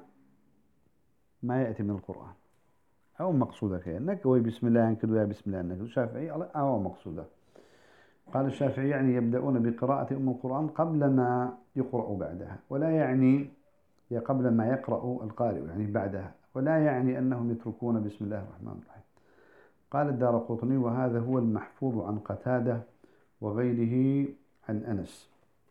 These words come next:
قال البيهقي: "وكذلك رواه عن قتادة أكثر أصحابه كأيوب وشعبة والدستوائي وشيبان بن عبد الرحمن وسعيد بن أبي عروبة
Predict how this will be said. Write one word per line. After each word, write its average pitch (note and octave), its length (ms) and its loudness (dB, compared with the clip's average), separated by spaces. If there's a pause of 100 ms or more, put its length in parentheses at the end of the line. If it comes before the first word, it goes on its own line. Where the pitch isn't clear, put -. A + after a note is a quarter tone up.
(1400)
قال D3+ 200 2
البيهقي: C#3+ 800 4 (600)
"وكذلك A#2+ 600 2
رواه A#2 480 2
عن A2 140 0
قتادة C3 600 -2 (680)
أكثر A#2+ 500 -4
أصحابه B2 800 -2 (180)
كأيوب A2 540 0
وشعبة A2 600 -4
والدستوائي G2+ 1200 -2 (400)
وشيبان A2 520 0
بن G2 120 -4
عبد G2+ 220 -4
الرحمن A2+ 540 0
وسعيد G2+ 540 -4
بن G2+ 140 -6
أبي F#2+ 200 -6
عروبة B2 600 -2